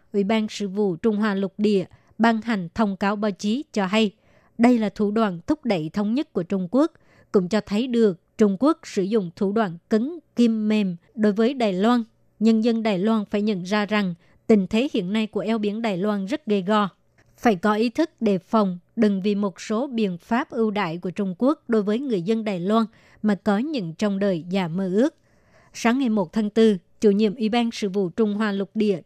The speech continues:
Trần Minh Thông trả lời phỏng vấn trên radio, cho biết những hành động khiêu khích này đều nằm trong dự kiến chiến lược của nhóm an ninh quốc gia.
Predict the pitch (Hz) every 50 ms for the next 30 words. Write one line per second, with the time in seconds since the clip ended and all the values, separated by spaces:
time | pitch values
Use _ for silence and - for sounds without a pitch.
0 | _ - 214 196 185 196 220 214 208 - - 233 233 226 214 - _ - 226 196
1 | 202 214 208 190 175 - - 190 175 170 208 208 247 311 - - 220 208 202 190
2 | 208 202 196 202 214 214 202 175 - _ _ - - - _ _ - 214 208 180
3 | 185 214 247 311 - _ _ _ _ _ _ - 214 220 208 226 233 - 254 220
4 | 202 196 214 185 165 - - 226 208 - 214 - _ 214 208 214 208 190 170 170
5 | - _ _ _ _ - 220 233 226 214 196 202 220 220 202 190 - - 233 214
6 | 214 202 196 190 170 - 214 208 208 240 294 - - - 247 247 294 311 262 226
7 | 208 170 - _ 208 190 190 202 226 277 302 - 214 208 220 220 202 196 - 277
8 | - _ - 220 214 208